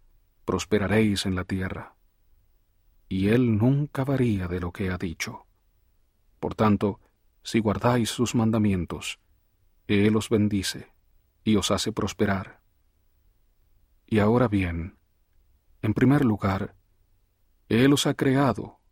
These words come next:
y os ha concedido vuestras vidas,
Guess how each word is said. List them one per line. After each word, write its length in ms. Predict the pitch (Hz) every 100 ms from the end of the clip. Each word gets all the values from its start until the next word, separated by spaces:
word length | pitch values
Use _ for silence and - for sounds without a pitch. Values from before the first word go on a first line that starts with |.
| _ _ _ _
y 100 | 98
os 160 | 92 -
ha 80 | 113
concedido 540 | 117 104 104 110 107
vuestras 420 | 107 98 107 98
vidas, 560 | 117 110 92 - -